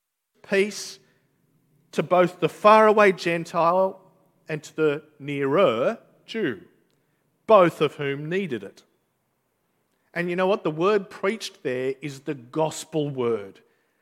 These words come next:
to proclaim the good news. The gospel is the good news of peace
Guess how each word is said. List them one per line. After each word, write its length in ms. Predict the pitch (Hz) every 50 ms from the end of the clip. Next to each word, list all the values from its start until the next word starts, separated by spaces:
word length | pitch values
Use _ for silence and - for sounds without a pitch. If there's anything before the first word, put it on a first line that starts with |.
| _ _ _ -
to 100 | - 175
proclaim 920 | - - - 170 156 - - - 208 170 170 165 160 160 160 156 156 156 - _ _ _ _ _ _ -
the 200 | 131 127 156 147
good 260 | 131 131 156 151 139
news. 800 | 139 139 139 135 127 117 101 82 80 _ - - - - - - _ _ _ _ _ _ _ _ _ _ _ _ _ _ _ _ _ _ _
The 80 | - 151
gospel 880 | 131 117 113 170 202 208 214 - - - - 113 101 98 92 101 - _ _ _ _ _ _ _ _ _ _ _ _ _ _ _ _ _ _ _ _ -
is 160 | 165 151 127
the 100 | - 147
good 320 | 135 110 - 185 202 190
news 380 | 165 175 170 175 170 165 156 -
of 240 | 143 120 - _ - - -
peace 560 | 196 165 120 - - - - - - - -